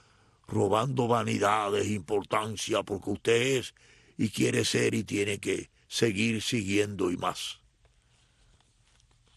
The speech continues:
Bueno, parece que estamos condenados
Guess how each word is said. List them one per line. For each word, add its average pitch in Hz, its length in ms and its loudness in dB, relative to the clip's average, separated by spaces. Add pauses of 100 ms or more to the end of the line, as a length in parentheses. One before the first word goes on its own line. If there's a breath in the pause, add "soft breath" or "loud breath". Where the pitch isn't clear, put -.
(480)
Bueno, - 300 -2 (1120)
parece 101 460 -2
que 80 280 -6 (640)
estamos 117 400 0
condenados 101 720 0